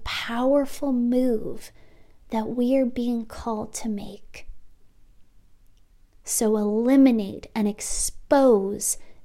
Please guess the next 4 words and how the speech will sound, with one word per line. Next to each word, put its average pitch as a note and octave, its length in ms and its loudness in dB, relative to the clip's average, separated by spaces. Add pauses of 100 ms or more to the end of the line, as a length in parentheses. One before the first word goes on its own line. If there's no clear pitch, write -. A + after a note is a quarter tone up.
these A3 300 0
toxicities A#3 1300 -4 (880)
this - 300 -4
week. - 420 -14